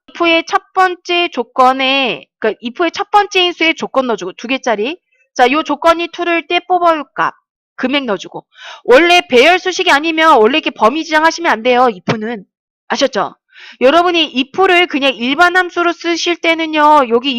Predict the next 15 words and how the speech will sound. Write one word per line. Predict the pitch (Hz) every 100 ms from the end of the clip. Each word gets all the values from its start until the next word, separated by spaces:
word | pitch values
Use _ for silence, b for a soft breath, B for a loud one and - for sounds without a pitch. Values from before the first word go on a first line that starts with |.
| 226
if의 | 311 311 262
인수로 | 254 311 285 -
범위 | 214 269
지정 | 277 277
원래 | 220 247
안 | 214 202
넣어줘요, | 233 226 220
if는. | 202 - 208 208 226 170 - _ _ _ _
if의 | 240 247 330 330 311 233
인수 | 254 262 277 277
다 | 208
넣어줬죠? | 214 226 240 359 370 _
콤마 | - 415 415 392
하는 | 370 320
거죠? | 320 370